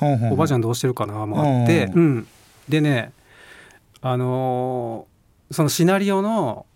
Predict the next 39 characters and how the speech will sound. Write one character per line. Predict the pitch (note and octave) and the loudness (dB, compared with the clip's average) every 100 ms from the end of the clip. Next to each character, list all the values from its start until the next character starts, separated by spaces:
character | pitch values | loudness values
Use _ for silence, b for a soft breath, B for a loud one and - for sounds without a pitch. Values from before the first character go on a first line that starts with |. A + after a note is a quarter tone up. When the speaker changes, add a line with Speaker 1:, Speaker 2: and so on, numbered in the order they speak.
| _ | _
Speaker 2:
こ | B2 B2+ A#2+ A#2+ A#2 | -6 -4 -2 -4 -4
う、 | A#2+ | 0
作 | D3+ C#3 | 2 2
業 | A#2 A2 | 0 0
が | C#3 A#2+ - | 0 0 -2
再 | - C#3 | -2 0
開 | C3+ D3 | 2 0
し | B2+ | 0
て | - | -2
っ | |
て | D3 - | -4 -6
ね、 | G#2 A#2 - | -8 -8 -2
Speaker 1:
う | C#3 | 0
ん。 | A2+ F2 - - - _ - | 0 -2 -18 -20 -20 _ -6
Speaker 2:
え | B2 A#2 A#2 | -2 0 -2
ー | |
っ | |
と、 | A#2 A#2+ | -2 0
い | |
ろ | C#3 | 2
い | C#3 | 2
ろ | |
新 | C3+ E3+ | 2 2
し | E3 | 2
い | A#2+ | -2
の | |
書 | - B2 | -2 -2
く | F#3+ | -2
ん | G#2+ | 0
で | G2+ | -2
す。 | A2 C#3 D#3 | -2 -2 -2
Speaker 1:
う | - | 0
ん。 | C#3+ G#2+ | 2 0
Speaker 2:
作 | G#2 D3+ | -2 -2
る | C#3+ | 0
ん | |
で | G2 | -2
す。 | - B2+ - - | -4 -6 -6 0
で、 | C#3 D3+ A2+ | 2 2 0